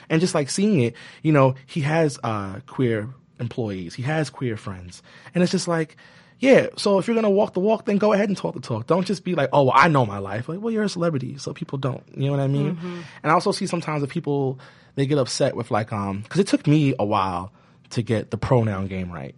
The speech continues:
Speaker 2: Yeah.
Speaker 1: In the sense, and I'm a queer person. And I remember, um, I think I made a joke about it. But I remember when, when it was, this sounds terrible to say when it, when it was first a thing, but I guess you could say when people were actually finally talking about it, which they should have been doing.
Speaker 2: Mm-hmm.
Speaker 1: And I remember being
Speaker 2: Yeah.
Speaker 1: like,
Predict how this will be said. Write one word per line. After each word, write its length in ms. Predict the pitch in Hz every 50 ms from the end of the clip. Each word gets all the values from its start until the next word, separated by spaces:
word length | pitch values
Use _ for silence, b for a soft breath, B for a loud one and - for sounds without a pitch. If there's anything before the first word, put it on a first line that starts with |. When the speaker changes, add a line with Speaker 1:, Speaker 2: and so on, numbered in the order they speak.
| _ - -
Speaker 2:
Yeah. 220 | 208 214 226 208 180
Speaker 1:
In 100 | 143 131
the 80 | 127
sense, 240 | 123 - 143 135 131
and 100 | 135 123
I'm 140 | 139 160 156
a 40 | 131
queer 200 | - 180 175 151
person. 460 | - 120 110 98 - 98 80 76 - B B B B B B B
And 100 | B 123 131
I 20 | 139
remember, 520 | 147 156 165 165 147 139 135 127 - -
um, 520 | - 104 101 98 92 92 90 87 82 92 - _ B B B B B B B B B B B B B B B B B B -
I 80 | 285 302
think 140 | 320 302
I 40 | 262 208
made 140 | 185 151
a 60 | 120 107
joke 380 | 98 - - - 156 165 160
about 240 | 127 107 107 101 98
it. 160 | 101 101 98 - - -
But 60 | 135
I 20 | 143
remember 240 | 160 175 180 160
when, 140 | 151 143 139
when 200 | 135 - 123 127
it 60 | 139
was, 240 | 127 131 123 - - - 104 - -
this 100 | 165 -
sounds 220 | - 139 120 113
terrible 300 | - - 120 117 110 107
to 60 | 104 101
say 100 | - 107
when 120 | 104 107
it, 60 | 107 -
when 100 | 98 104
it 80 | 101
was 80 | 95 -
first 300 | - - 123 110 107 -
a 20 | 95
thing, 340 | - - 113 92 90 90 - -
but 100 | - 127
I 40 | 131
guess 100 | 151 147
you 60 | 175
could 80 | 151 143
say 80 | 151
when 100 | 139 113
people 380 | 107 - 151 135 - 131 117 113
were 100 | 110 113
actually 460 | - 107 110 104 - 113 110 98 98
finally 640 | 92 - - 107 107 107 104 101 104 98 95 92 B B B B B
talking 280 | - 151 131 123 123
about 180 | 110 101 92 92
it, 40 | 95
which 100 | 92 -
they 60 | 98
should 140 | - - 120
have 100 | 104 92
been 120 | 92 90
doing. 260 | 92 87 80 76 80 -
Speaker 2:
Mm-hmm. 260 | 208 214 208 185 196
Speaker 1:
And 200 | 190 175 165 151
I 100 | 127 143
remember 180 | 147 139 135
being 180 | 131 131 127 127
Speaker 2:
Yeah. 80 | 127 127
Speaker 1:
like, 200 | 120 113 -